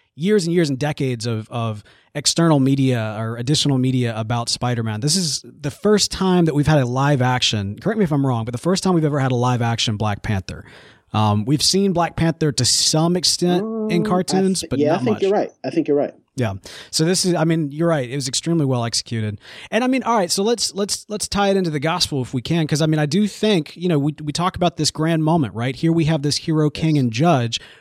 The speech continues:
Speaker 1: who comes in, uh, for vengeance and instead shows mercy, right?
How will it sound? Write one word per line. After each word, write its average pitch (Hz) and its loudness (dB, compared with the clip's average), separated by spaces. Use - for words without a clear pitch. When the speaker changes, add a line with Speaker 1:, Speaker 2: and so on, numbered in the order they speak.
Speaker 1:
who 139 -2
comes 156 0
in, 131 2
uh, 123 -2
for 143 -4
vengeance 127 0
and 143 -2
instead 143 2
shows 127 0
mercy, 120 -2
right? 131 -2